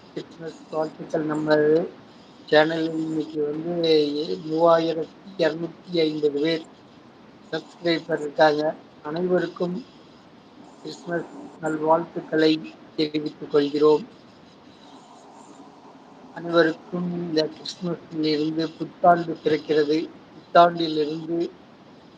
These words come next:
எல்லா வளமும் செல்வமும் பேரும் புகழும் பெற்று வாழ இறைவனை வணங்கி வாழ்த்துகிறேன்.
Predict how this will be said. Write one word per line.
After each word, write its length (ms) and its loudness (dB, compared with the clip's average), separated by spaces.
எல்லா 440 6
வளமும் 640 0
செல்வமும் 680 -2
பேரும் 680 2
புகழும் 500 -2
பெற்று 500 -8
வாழ 280 4
இறைவனை 440 -6
வணங்கி 500 -4
வாழ்த்துகிறேன். 760 0